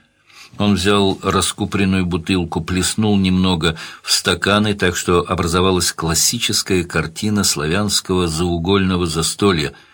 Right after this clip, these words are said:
Выпили по первой мужички, задымили,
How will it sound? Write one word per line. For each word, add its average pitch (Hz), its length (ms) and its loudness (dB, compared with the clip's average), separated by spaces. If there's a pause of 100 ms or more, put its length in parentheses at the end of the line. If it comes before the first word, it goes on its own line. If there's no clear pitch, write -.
(640)
Выпили 98 520 0
по 82 200 -4
первой 85 340 -2
мужички, 80 600 -4 (180)
задымили, 101 800 0